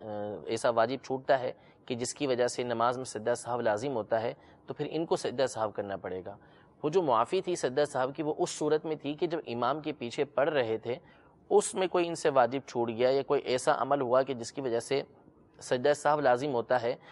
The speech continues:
تو امام کے پیچھے ہونے کی وجہ سے جو ہے وہ ان پر سجدہ سہو نہیں ہوگا۔ لیکن یہ تیسری رکعت کی میں ان سے جو ہوا ہے امام کے سلام پھیرنے کے بعد، تو اس صورت میں ان کے پر جو ہے وہ سجدہ سہو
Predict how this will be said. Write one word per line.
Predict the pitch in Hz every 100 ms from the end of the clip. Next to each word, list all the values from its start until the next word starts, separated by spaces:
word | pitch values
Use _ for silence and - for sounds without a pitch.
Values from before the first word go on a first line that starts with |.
| - -
تو | 139
امام | 139 147 185
کے | 190
پیچھے | - 151 -
ہونے | 190 190 175
کی | 165
وجہ | 143 139
سے | 143
جو | 117
ہے | 110
وہ | 120 131
ان | 135
پر | 123
سجدہ | 120 113 123
سہو | - 117
نہیں | 143
ہوگا۔ | 147 117 139 - - _
لیکن | 95 135 165 165
یہ | 160 -
تیسری | 175 - 208
رکعت | 180 143 147 -
کی | -
میں | 143 120 180
ان | 185
سے | 165 175
جو | 165
ہوا | 135 147 143
ہے | 127 - _ _ -
امام | 131 135 147 160 -
کے | -
سلام | 143 123 131 139
پھیرنے | 113 120 156
کے | 151
بعد، | 117 110 123 151 - _ -
تو | 123
اس | 185
صورت | - 160 156 151
میں | 160
ان | 143
کے | 139
پر | 135 127
جو | 120
ہے | 117
وہ | 123
سجدہ | - 107 123
سہو | - 110